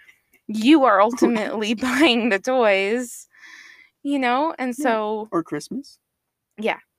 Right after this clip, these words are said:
Speaker 2: Different things like
Speaker 1: So
Speaker 2: that.
Speaker 1: you are in control of what comes in and out of your home. Start working on you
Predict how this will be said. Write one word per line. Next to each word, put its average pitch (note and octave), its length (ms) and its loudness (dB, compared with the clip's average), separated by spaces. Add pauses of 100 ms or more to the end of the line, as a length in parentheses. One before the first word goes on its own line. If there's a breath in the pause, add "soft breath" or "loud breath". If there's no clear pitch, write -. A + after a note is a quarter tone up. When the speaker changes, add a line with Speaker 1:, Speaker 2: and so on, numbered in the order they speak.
(180)
Speaker 2:
Different - 200 -18
things E3+ 180 -16
like - 100 -20
Speaker 1:
So B3+ 160 -6
Speaker 2:
that. A3 80 -6
Speaker 1:
you C#4+ 280 0
are C#4+ 180 4
in B3+ 100 -2
control A3+ 380 -6
of F#3+ 40 -16
what F#3+ 120 -10
comes G3 260 -12
in F#3 140 -8
and F3+ 120 -12
out F#3 160 -8
of F3+ 100 -16
your F#3+ 120 -18
home. G3+ 340 -20
Start - 600 -2
working G#3 420 -4
on F#3+ 240 -6
you A3 580 -4